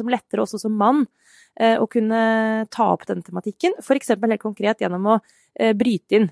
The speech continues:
hvis de ser, eh, ting rundt seg som egentlig er, eh, ikke greit. Og for halvannet år siden så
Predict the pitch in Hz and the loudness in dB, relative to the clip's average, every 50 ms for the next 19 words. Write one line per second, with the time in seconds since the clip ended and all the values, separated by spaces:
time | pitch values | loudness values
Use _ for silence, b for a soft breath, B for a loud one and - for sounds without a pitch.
0 | - _ - 202 214 - - 226 214 - - 180 170 175 180 185 185 190 185 185 | -4 _ -6 -4 -4 -4 -4 -6 -6 -4 -2 0 0 0 0 2 2 2 0 0
1 | 180 - - 208 190 185 175 165 147 - - 175 170 196 196 190 - - - 90 | -2 -4 -6 -8 -6 -6 -6 -6 -8 -6 -6 -6 -4 -4 -4 -4 -4 -6 -6 -8
2 | 175 175 - 202 180 82 82 180 190 185 190 185 185 185 190 196 202 214 233 - | -8 -6 -4 -2 -2 -2 -2 -4 -4 -4 -4 -4 -6 -6 -8 -10 -10 -10 -8 -6
3 | - 202 190 247 311 392 - - - b b b b b b b - 233 226 233 | -4 -2 0 2 2 0 0 -6 -16 b b b b b b b 0 2 2 2
4 | 233 - - 233 220 214 220 226 208 214 220 208 196 185 - 202 185 - 202 196 | 2 0 -2 -4 -2 -2 -2 -2 0 2 2 2 0 0 -2 -6 -6 -6 -4 -4
5 | 240 262 - - 240 | -4 -4 -2 -2 -2